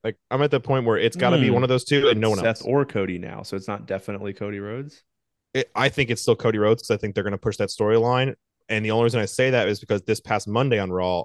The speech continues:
Speaker 1: it was Solo Sikoa versus Seth. So I think that the fact that Solo Sikoa is my pick from SmackDown, the only one that makes sense. Otherwise, we're watching Raw rematches at Night of Champions,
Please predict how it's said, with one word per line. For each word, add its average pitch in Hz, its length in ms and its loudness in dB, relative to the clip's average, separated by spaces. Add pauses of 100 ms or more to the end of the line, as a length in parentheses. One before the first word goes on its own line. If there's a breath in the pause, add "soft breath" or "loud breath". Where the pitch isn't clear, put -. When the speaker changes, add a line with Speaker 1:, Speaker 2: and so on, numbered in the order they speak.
Speaker 1:
it 110 120 2
was 104 240 -2
Solo 101 280 2
Sikoa 101 480 -2
versus 95 280 -6
Seth. 117 280 -4 (840)
So - 180 -2
I 95 80 0
think 113 300 -4
that 107 180 0 (100)
the 107 120 0
fact 110 220 -2
that 101 120 -10
Solo 104 240 2
Sikoa 101 400 0
is - 80 -6
my 101 160 -2
pick - 240 -6
from 95 80 -10
SmackDown, 101 680 -4 (320)
the - 120 -18
only 117 260 0
one 107 200 2
that 92 140 -6
makes 95 260 -6
sense. 127 240 -2
Otherwise, 104 320 2
we're 98 80 -2
watching 101 240 -2
Raw 98 300 2
rematches 95 640 -4
at 78 120 -6
Night 95 120 -4
of 85 60 -8
Champions, 92 640 -6